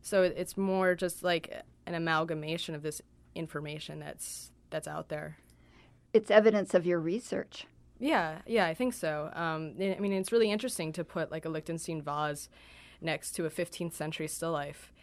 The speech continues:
Speaker 1: and just see the ways that images have been depicted throughout human history and the way that we see, because that was reflective of Lichtenstein's time in the mid twentieth century compared to how people were seeing their everyday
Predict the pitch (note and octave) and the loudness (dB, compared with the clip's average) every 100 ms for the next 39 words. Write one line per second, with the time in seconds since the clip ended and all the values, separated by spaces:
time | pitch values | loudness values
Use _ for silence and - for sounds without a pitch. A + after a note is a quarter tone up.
0 | - E3+ D#3+ E3 - E3 D3+ D3+ D#3+ D#3+ | -10 -6 -4 -4 -4 -4 -2 -2 -2 -4
1 | - C#3 D3 - _ - F#3 E3+ D#3+ D3+ | -6 -6 -6 -10 _ -6 -4 -2 -4 -4
2 | D3+ - - - E3+ D3+ D#3 D#3 D3 D3+ | -8 -14 -20 -10 -4 -4 -4 -8 -6 -4
3 | F#3+ D3+ C#3+ D#3 D3 C#3+ - - E3 D3 | -4 -4 -6 -4 -4 -4 -10 -8 -8 -6
4 | C#3+ A#2 - D#3 - - - - - - | -10 -10 -10 -8 -8 -10 -16 -20 -20 -16
5 | - D#3+ D3+ D3+ D#3 D#3 D#3 D#3 D#3 - | -6 -4 -4 -4 -2 -2 -2 -4 -4 -4
6 | G3+ F3+ - - - D#3+ D#3 D#3+ D#3 D#3+ | -4 -4 -6 -12 -12 -10 -4 -2 -2 -4
7 | D3+ D#3 - D#3+ - D#3 D3 - D3+ C#3+ | -4 -6 -4 -6 -4 -6 -6 -8 -8 -6
8 | D#3+ F#3 E3+ - D3 D3 - C#3+ D3 D3 | -6 -4 -6 -6 -8 -8 -8 -8 -8 -10
9 | C#3+ - - - - - - D#3+ D3+ D#3 | -14 -20 -20 -20 -20 -18 -8 -6 -6 -4
10 | D#3+ D3+ - D#3 D3+ D#3 D3 D3+ - D3 | -2 -4 -4 -6 -4 -8 -8 -10 -10 -10
11 | E3 - _ - D#3+ D3+ D3 D3 - D#3 | -12 -16 _ -6 -6 -4 -4 -4 -6 -8
12 | D3+ D3 - E3 F#3 E3+ D#3 D#3 - - | -8 -10 -10 -8 -6 -8 -6 -6 -6 -8
13 | D#3+ D#3 D3+ - D3+ D3+ D3+ D#3 D3 D3 | -6 -6 -8 -8 -8 -6 -4 -6 -6 -8
14 | D3+ | -10